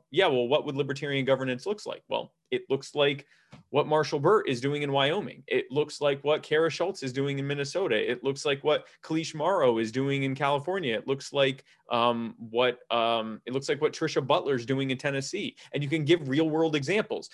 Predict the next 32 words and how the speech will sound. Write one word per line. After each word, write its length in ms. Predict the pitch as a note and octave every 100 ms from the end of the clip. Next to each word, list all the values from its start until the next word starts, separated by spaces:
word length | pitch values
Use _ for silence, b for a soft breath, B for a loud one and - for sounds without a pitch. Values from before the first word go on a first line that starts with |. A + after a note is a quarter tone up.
| B
So 140 | -
now 220 | D3+ F#3
it's 160 | G3+ G#3
no 120 | F#3
longer 640 | F3+ E3 E3 D#3 D#3 C#3 -
a-, 100 | - -
an 80 | D3
abstract 640 | C#3 C3+ - - C3 C3+ D3+
idea. 480 | D3+ A#2+ G#2 G2 b b
It's 180 | B2+ -
no 100 | D3
longer 280 | D3+ D3 D3
this 260 | C#3+ C#3
scary 460 | - - C3 D3+ D3+
thing 260 | D3+ C3+
that's 180 | C3 C3+
gonna 160 | - B2+
make 200 | B2+ C3
everything 340 | C3+ C#3+ D#3+
terrible. 540 | D3 A#2+ A2+ A2+ C#3+ B -
It's 180 | C#3
now 200 | D#3+ E3
an 100 | D3+ C3+
actual 680 | C3 C#3+ C#3 E3+ E3 E3 E3 -
real 340 | B2+ B2 D#3 D#3+
world, 420 | C3 A2+ A2+ A#2 - _
practical, 880 | - D3+ C3+ - D3+ D3+ C#3+ C#3 - _
common 400 | - C#3 C#3+ C3+
sense 320 | C3+ C3 B2
thing 260 | - C3+ B2
that's 180 | A2 -
happening. 500 | B2 A2 - -